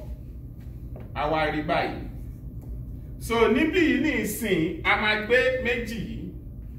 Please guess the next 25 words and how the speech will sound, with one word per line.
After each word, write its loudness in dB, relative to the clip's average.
lọ 0
báyìí 4
tó -4
jọ 4
mọ́ 2
bí, -2
á 0
wá 2
di -4
minus 0
eight 2
equals -2
six -4
h -6
minus 0
two. -2
Torí 6
àmì 6
ìròpọ̀ 4
ló 2
wà 6
bí, 0
tó 0
bá 4
kọjá 2